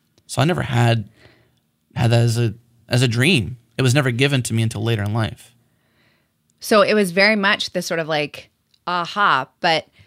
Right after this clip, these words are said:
Speaker 2: through these other experiences, it actually provided you with some sort of mental framework that goes, "Oh, wait a minute, like, how I conduct myself,"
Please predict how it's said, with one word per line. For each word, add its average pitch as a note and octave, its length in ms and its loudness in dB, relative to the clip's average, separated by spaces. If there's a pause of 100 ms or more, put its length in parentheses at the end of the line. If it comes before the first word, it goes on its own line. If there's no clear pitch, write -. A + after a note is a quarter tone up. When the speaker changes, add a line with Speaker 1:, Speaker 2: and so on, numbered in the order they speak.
(140)
Speaker 2:
through G#3+ 460 -2
these F#3+ 200 -2
other E3 200 0
experiences, G3+ 800 -2
it E3 160 -2
actually E3+ 380 -2
provided F3 560 0
you D#3 140 -4
with D3+ 140 -2
some E3+ 300 -2
sort E3+ 260 -4
of D3 260 -2
mental E3 420 -2
framework F#3 560 0
that D#3+ 140 0
goes, D#3 340 0 (380)
"Oh, - 80 -2
wait G3 240 0
a A#3+ 40 0
minute, F#2 520 -8 (200)
like, E3 360 2 (320)
how G3 640 2
I F3 240 2
conduct E3+ 400 -4
myself," F3 500 2